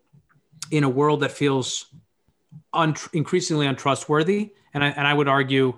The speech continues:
unsafe. And I think that might also be a little bit why, if you'll notice, I mean, I did, I did, uh, I wrestled in school throughout high school, and I picked up jujitsu and then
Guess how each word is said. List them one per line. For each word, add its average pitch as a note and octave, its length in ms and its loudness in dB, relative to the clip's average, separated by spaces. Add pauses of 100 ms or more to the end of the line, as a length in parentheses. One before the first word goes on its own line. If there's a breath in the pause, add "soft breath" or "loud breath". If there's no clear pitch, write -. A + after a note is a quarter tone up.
(140)
unsafe. C3 640 -4 (380 loud breath)
And E3 100 -2
I - 20 0
think B3 120 2
that B3 160 2
might A3 220 0
also C4 360 2
be A3+ 100 4
a G#3 40 4
little F#3 200 2
bit D3+ 200 -2
why, B2+ 520 -2 (220)
if D3 160 -6
you'll D3 120 0
notice, D#3+ 360 2
I C#3 60 -4
mean, C#3+ 160 -2
I G3 100 2
did, F#3 320 -2 (640)
I F3 140 2
did, F#3 340 0
uh, C#3+ 380 2
I C#3 240 -2
wrestled F3 420 0
in E3+ 160 4
school F#3 560 2 (380 loud breath)
throughout D3+ 240 2
high D3+ 160 0
school, F3+ 420 0
and D3 140 -4
I C#3 440 0 (300)
picked E3 240 -4
up C#3+ 120 0
jujitsu D3 720 -2
and C#3 100 -2
then B2+ 220 -4